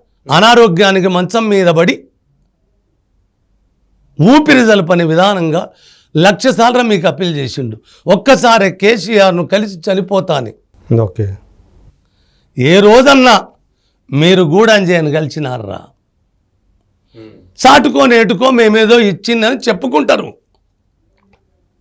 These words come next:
Speaker 1: మీకు ముఖము జల్లక చాటుకిచ్చారా? మీకు ముఖం గనుక జల్లితే,
Speaker 3: Hmm.
Speaker 1: కవుల పట్ల మీకు గౌరవమే ఉంటే,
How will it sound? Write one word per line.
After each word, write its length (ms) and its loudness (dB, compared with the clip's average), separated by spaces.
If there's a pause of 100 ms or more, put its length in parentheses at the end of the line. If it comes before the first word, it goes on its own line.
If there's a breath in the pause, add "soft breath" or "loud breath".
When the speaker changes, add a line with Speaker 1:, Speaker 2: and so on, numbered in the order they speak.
(920)
Speaker 1:
మీకు 400 4
ముఖము 460 4
జల్లక 400 4 (140)
చాటుకిచ్చారా? 880 0 (1040 soft breath)
మీకు 320 4
ముఖం 440 4
గనుక 240 4
జల్లితే, 680 -2 (320)
Speaker 3:
Hmm. 100 -20 (340)
Speaker 1:
కవుల 360 4
పట్ల 380 2
మీకు 260 2
గౌరవమే 560 4
ఉంటే, 500 -4